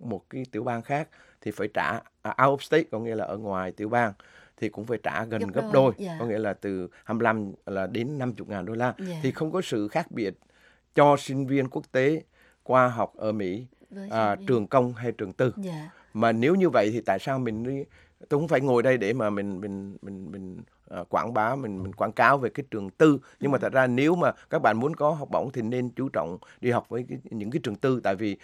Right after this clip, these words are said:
Speaker 1: họ có nhiều cái cơ hội giúp đỡ cho sinh viên qua này nhiều hơn là trường công.
Speaker 2: Dạ.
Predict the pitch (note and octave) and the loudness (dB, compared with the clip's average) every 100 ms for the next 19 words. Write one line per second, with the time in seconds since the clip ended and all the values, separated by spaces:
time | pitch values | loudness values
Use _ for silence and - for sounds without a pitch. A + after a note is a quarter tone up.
0 | - F#2 - D3 B2 G#2 A#2+ C3+ B2 A2+ | -14 -8 -4 -2 -2 -4 -4 2 2 2
1 | F2 F2+ - - D3 - G#2+ G#2 B2 B2+ | -4 -4 -10 -6 -4 -2 -2 -2 -4 -6
2 | A2+ A#2+ A2 A2+ G#2+ G2 G#2+ G2+ B2 A2+ | -4 -6 -6 -6 -6 -4 -4 -2 -2 -2
3 | F#2+ C3 F3 A2+ E3 D#3+ | -4 -8 -4 -4 -6 -14